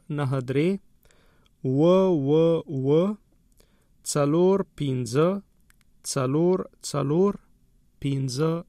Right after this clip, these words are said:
صفر. دا شمیرې دي او دغه خپرونه چې ده، دا په چهارشنبې باندې هم خپریږي او، آم، نو تاسې هغې کې هم، هم اوریدلی شئ. او موږ به په راتلونکي خپرونه کې بیا هم دا شمیرې اعلانوو. سمه ده ډاکټر صاحب؟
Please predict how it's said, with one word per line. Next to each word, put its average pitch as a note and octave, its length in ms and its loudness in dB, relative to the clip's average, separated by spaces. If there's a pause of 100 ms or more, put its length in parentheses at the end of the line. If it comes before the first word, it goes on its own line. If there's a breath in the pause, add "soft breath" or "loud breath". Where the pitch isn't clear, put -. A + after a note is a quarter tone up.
صفر. - 420 -8 (720)
دا D#3 120 0
شمیرې E3 400 0
دي G3 120 -2
او E3+ 80 0
دغه D3+ 200 -4
خپرونه D#3 460 -4
چې - 120 -8
ده، E3 160 -4
دا D3+ 140 -4
په D3 240 -6
چهارشنبې C#3+ 640 -4
باندې D3 240 -4
هم D3+ 280 -2
خپریږي E3+ 720 -6 (180)
او، C3 380 -4 (160)
آم، C3 500 -10 (480)
نو C3+ 160 -6
تاسې D3 260 -2
هغې C3+ 280 -4
کې B2+ 140 -8
هم، C3+ 180 -6 (180)
هم B2+ 160 -12 (260)
اوریدلی B2+ 480 -4
شئ. C#3 160 -8
او C3+ 60 -4
موږ D#3 180 -6
به D#3 100 -4
په D3 120 -10
راتلونکي C#3+ 420 -6
خپرونه C#3 440 -4
کې B2+ 100 -12
بیا C3+ 220 -2
هم C3 220 -8 (120)
دا B2+ 140 -8
شمیرې C3 300 -8
اعلانوو. B2+ 480 -6 (500 loud breath)
سمه G3 300 0
ده G3+ 100 0
ډاکټر G3 300 -2
صاحب؟ F#3 240 -2